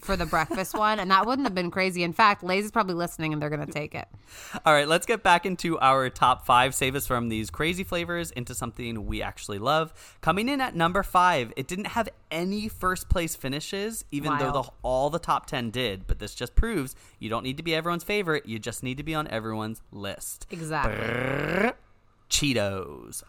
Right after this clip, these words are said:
Speaker 2: Obviously crunchy.
Speaker 1: Guys, if you bring a puff in here, I don't know what to tell you. I will <laughs> say that whenever, when do you think Cheetos are brought to us? 'Cause it ties into the puff.
Speaker 2: Seventy-four.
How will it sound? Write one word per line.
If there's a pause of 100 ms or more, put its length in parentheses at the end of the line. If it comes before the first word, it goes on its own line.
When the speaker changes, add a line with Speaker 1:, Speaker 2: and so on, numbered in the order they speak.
Speaker 2:
Obviously (120)
crunchy. (540)
Speaker 1:
Guys,
if
you (140)
bring
a
puff
in
here,
I
don't
know
what
to
tell
you.
I
will
<laughs>
say
that (680)
whenever,
when
do
you
think
Cheetos
are
brought
to
us?
'Cause
it
ties
into
the (180)
puff.
Speaker 2:
Seventy-four.